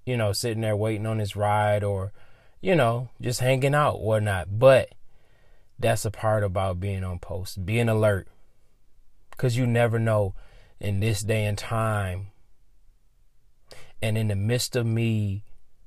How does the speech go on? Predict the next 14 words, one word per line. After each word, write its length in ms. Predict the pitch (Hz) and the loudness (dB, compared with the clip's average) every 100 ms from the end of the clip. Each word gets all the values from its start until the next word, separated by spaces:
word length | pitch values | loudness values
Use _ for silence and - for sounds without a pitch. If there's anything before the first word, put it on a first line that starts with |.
| - - - - - - _ - - - - 104 | -20 -20 -20 -20 -20 -20 _ -20 -20 -20 -14 -6
doing 300 | 117 123 113 | 0 2 4
what 120 | 110 | 4
I 120 | 107 104 | 4 2
needed 320 | 110 101 98 | 0 -2 -6
to 160 | - | -8
do 200 | 107 110 | -4 -2
to 60 | 104 | -2
get 180 | 104 101 | -4 -6
the 100 | 67 | -6
information 600 | 104 - 101 101 - 101 | -6 -4 -2 -2 -2 -4
to 160 | - 110 | -2 0
them 220 | 110 110 | 2 2
and 140 | 101 | 2
whatnot, 500 | 104 101 104 107 101 | 2 2 2 2 0